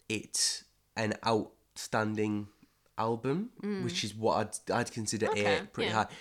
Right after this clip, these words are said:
Speaker 1: Now, the rating I want to give it is a seven.
Speaker 2: Okay.
Speaker 1: Because I think,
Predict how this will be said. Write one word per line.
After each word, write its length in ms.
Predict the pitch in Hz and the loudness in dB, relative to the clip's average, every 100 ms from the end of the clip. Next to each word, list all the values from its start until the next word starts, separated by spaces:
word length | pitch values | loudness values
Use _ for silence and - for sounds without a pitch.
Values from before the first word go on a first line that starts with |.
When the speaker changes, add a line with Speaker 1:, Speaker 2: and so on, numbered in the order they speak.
| - - | -10 4
Speaker 1:
Now, 320 | 131 98 - - - 120 | 6 6 2 -14 -8 4
the 100 | 147 | 4
rating 420 | 127 180 196 147 | 6 6 6 6
I 80 | 147 | 4
want 400 | 123 120 160 117 | 4 6 4 4
to 80 | 120 | -4
give 220 | 107 104 | -2 0
it 240 | 104 90 - _ | 2 0 -4 _
is 160 | 110 101 | -4 0
a 40 | |
seven. 520 | 98 - 117 101 - - - - | 2 4 2 0 -6 -16 -18 -8
Speaker 2:
Okay. 200 | 330 - 202 _ _ _ _ _ _ _ _ _ _ _ _ _ - - | -6 -6 -10 _ _ _ _ _ _ _ _ _ _ _ _ _ -20 -12
Speaker 1:
Because 220 | - 117 | -8 -2
I 60 | 120 | -4
think, 480 | - 127 104 - | 2 2 2 -4